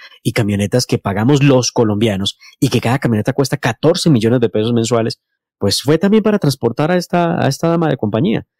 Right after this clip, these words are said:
que él dice no hace uso de las damas de compañía.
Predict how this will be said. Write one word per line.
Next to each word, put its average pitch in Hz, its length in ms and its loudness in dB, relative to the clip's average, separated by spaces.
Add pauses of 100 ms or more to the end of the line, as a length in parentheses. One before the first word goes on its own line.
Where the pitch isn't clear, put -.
(260)
que 117 200 2
él 120 100 0
dice 139 320 2
no 117 360 0
hace 131 340 -2
uso 110 280 -2
de 104 60 0
las 95 100 -4
damas 101 220 -2
de 98 80 -6
compañía. 95 480 -6